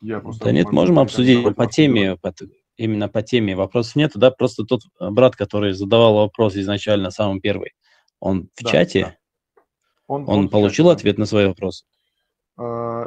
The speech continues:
Speaker 1: я не знаю точно, удовлетворил ли его, э, ваш ответ, но получить он точно получил. Он находится сейчас в голосовом чате, слушает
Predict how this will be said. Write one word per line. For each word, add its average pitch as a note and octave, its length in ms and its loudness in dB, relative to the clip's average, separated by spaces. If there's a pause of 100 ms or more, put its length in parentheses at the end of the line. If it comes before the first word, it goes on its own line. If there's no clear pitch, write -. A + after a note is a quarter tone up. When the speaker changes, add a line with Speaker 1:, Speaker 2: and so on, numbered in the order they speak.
Speaker 1:
я C3 580 -6
не D#3 240 -10
знаю C#3+ 320 -8
точно, B2+ 320 -10
удовлетворил B2 680 -8
ли A2+ 160 -8
его, A2 600 -8 (400)
э, - 20 -
ваш G#2 180 -20
ответ, F#3 420 -10
но A#2 340 -14 (140)
получить A#2 360 -12
он E3 60 -16
точно G#2+ 260 -18
получил. F2+ 400 -16 (580)
Он A2+ 360 -12
находится G#2+ 440 -12
сейчас G2 260 -16
в G2+ 60 -16
голосовом G2+ 440 -14
чате, - 280 -18
слушает - 360 -20